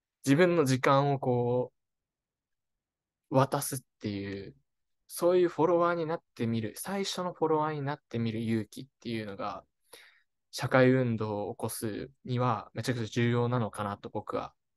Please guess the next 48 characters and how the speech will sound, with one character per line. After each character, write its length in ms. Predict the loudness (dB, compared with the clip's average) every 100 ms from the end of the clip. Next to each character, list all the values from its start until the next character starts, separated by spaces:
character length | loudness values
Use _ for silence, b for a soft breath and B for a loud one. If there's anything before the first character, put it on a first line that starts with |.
| _
感 220 | -8 -6
じ 100 | -6
ま 120 | -8
し 100 | -10
た。 160 | -12 -16 -14
は 160 | -14
い。 80 | -6
よ 140 | 0 0
く 80 | 2
フ 80 |
ァ 140 | 6 6
ー 40 |
ス 60 | 4
ト 100 | 2
ペ 180 | 4 4
ン 100 | 4
ギ 120 | -2
ン 80 | -6
っ 20 |
て 160 | -6
い 140 | -4 -4
う、 120 | -8 B B B -10
そ 180 | -6 -2
の、 480 | 0 0 -2 -4 -14 _ -8
最 240 | 0 0
初 160 | 2 0
に 240 | 2 0
ペ 160 | 0 0
ン 80 | 0
ギ 160 | 0
ン 100 | 2
が 300 | 4 4 2 -6 _ _
崖 240 | -2 0 2
か 140 | 4
ら 120 | 4
こ 160 | 6 6
う 40 |
海 180 | 6 2
に 120 | -2
飛 160 | -4 -6
び 80 | -4
込 180 | -2 0
ん 80 |
で、 280 | 2 2 0 _ _ _
そ 120 | -6
し 80 | -4
た 120 | 0
ら、 240 | 0 0